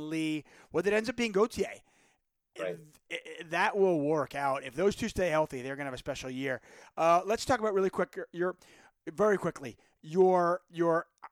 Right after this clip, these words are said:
Speaker 1: your prediction on what the lineup will look like on opening night, and what is your favorite lineup? What do you want it to be?
Speaker 2: Yeah.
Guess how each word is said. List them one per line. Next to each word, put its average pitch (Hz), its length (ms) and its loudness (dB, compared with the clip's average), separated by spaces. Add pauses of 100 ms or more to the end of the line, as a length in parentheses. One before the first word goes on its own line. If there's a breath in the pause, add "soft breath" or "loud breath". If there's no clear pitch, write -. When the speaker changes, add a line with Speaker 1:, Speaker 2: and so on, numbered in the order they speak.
(800)
Speaker 1:
your 202 140 8
prediction 226 520 -2
on 208 80 0
what 208 140 -2
the 185 60 -4
lineup 170 360 0
will 151 120 -2
look 160 260 -4
like 185 200 -4
on 185 120 -4
opening 180 280 -6
night, 180 300 -4
and 160 160 -8
what 165 160 -2
is 147 160 -6
your 143 240 -2 (400)
favorite 151 460 -4
lineup? 113 300 -12
What 143 140 -6
do 139 60 -6
you 131 100 -4
want 127 240 -4
it - 60 -14
to - 80 -18
be? 101 200 -20 (840)
Speaker 2:
Yeah. 104 260 -4